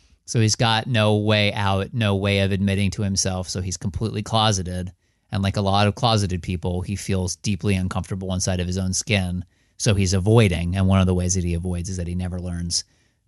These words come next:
to dance. And once he starts dancing, he is able to experience the full breadth of his emotions, including the fact that he's clearly attracted to Kevin Bacon.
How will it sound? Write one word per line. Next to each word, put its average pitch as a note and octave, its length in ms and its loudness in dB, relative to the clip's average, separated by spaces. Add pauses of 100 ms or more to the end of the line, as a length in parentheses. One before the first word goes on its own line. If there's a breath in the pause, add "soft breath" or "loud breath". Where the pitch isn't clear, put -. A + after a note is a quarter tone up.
to G#2+ 100 0
dance. - 520 -2 (580)
And G2+ 120 2
once F2+ 240 0
he F#2+ 80 -4
starts F2 360 -2
dancing, G2+ 680 2
he G#2+ 180 -2
is F#2+ 120 -2
able F#2 260 -4
to F#2+ 160 -6
experience F2+ 720 -2
the G#2 100 -6
full F#2 220 -4
breadth F#2+ 320 -6
of F#2+ 120 -10
his F2 220 -6
emotions, F2 640 -6
including F#2 560 -6 (640 soft breath)
the C3+ 80 -4
fact C#3 200 2
that D3 100 0
he's C3 100 0
clearly F3 340 2
attracted D3+ 540 0
to C3 120 0
Kevin A2+ 280 2
Bacon. - 320 -10